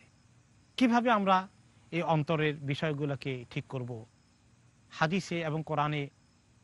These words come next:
অনেক আলোচনা এসেছে অন্তর সম্পর্কে। "আল্লাহুম্মা ইয়া মুকাল্লিবাল কুলুব, সাব্বিত কুলুবানা আলা দীনিক।" এই যে দোয়াটা বলেছি,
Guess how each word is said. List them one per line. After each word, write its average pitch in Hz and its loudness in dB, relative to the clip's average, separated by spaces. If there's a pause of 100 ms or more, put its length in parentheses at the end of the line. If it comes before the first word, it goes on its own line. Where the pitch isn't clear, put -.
(340)
অনেক 214 2
আলোচনা 160 0 (180)
এসেছে 180 -6
অন্তর 143 -4
সম্পর্কে। 123 -12 (240)
"আল্লাহুম্মা 196 6
ইয়া 208 6
মুকাল্লিবাল 214 2
কুলুব, 233 0 (540)
সাব্বিত 247 2
কুলুবানা 220 2
আলা 175 2
দীনিক।" 127 -4 (1400)
এই 127 -2
যে 123 0
দোয়াটা 127 0
বলেছি, 117 -10